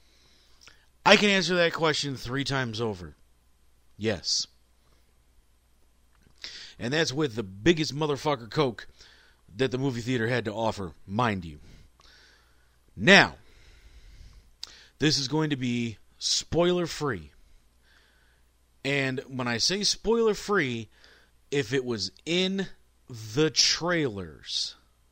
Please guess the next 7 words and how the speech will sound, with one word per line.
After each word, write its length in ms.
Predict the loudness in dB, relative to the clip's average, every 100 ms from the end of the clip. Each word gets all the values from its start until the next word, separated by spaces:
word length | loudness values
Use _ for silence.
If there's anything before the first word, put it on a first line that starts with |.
| _ _ _ _ _ _
it's 180 | -4 -4
fair 380 | 0 2 2 0
game. 400 | -4 -4 -8 -18 _ -20 -20 -20 _ -6
If 220 | -4 -4
it 100 | -2
was 240 | -2 -4
not 540 | -6 -4 2 6 4